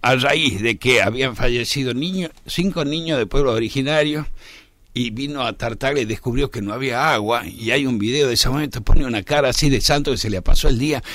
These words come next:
y dice, "Ah, y no tenemos agua". Bueno, ha prorrogado seis veces la emergencia sociosanitaria. En aquel momento, la Nación le mandó un millón de dólares para construir siete pozos,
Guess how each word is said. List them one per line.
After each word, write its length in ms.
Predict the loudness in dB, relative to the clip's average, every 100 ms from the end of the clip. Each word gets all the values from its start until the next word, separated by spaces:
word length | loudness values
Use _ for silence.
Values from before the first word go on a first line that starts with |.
| -2
y 80 | 0
dice, 100 | 2 -2 0
"Ah, 260 | 0 0 -4 -2
y 80 | 2
no 180 | 4 2
tenemos 440 | 0 -2 -4 0
agua". 340 | 2 2 0 -2
Bueno, 260 | -4 -6 -10 -12 -12 -14 -18 -20 -20 -2
ha 160 | 0 4
prorrogado 560 | 6 8 8 6 4 0
seis 600 | 4 8 8 10 8 10
veces 480 | 8 8 8 4 2 -2
la 120 | -2
emergencia 540 | 2 0 0 -2 -4
sociosanitaria. 1000 | -6 -6 -8 -8 -8 -8 -10 -12 -12 -14 -20 -20 -20 -18 -16 0
En 140 | 4 6
aquel 260 | 6 6
momento, 580 | 6 8 8 6 2 -2 -4
la 160 | -2 0
Nación 320 | 2 2 2
le 80 | 2
mandó 560 | 2 0 0 2 2 4
un 220 | 4 4
millón 380 | 2 4 6 6
de 100 | 6
dólares 320 | 4 4 4
para 180 | 6 4
construir 380 | 2 2 2 0
siete 280 | -2 -2 -4
pozos, 420 | -2 -2 -4